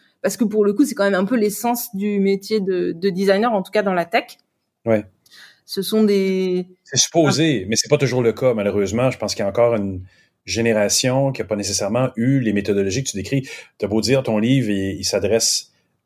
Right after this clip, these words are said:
Speaker 2: pas nécessairement à des spécialistes en U X, mais il y a beaucoup de gens qui ont le mot U X à côté de leur nom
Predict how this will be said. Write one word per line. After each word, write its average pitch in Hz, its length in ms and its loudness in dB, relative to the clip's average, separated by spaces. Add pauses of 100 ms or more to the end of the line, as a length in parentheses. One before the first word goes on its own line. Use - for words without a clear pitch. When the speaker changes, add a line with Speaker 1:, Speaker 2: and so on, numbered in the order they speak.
(260)
Speaker 2:
pas 120 100 0
nécessairement 113 500 -2
à 120 80 4
des 104 80 -2
spécialistes 110 420 -4
en 101 80 0
U 107 220 2
X, - 160 0
mais 98 80 -6
il - 20 -4
y 98 40 -2
a - 20 0
beaucoup 95 180 -6
de 101 60 -4
gens 123 160 0
qui - 100 -6
ont 98 100 0
le 98 100 0
mot 104 160 0
U 98 260 2
X - 160 0
à - 40 -6
côté 98 220 -6
de 90 80 -6
leur 87 140 0
nom 120 320 -2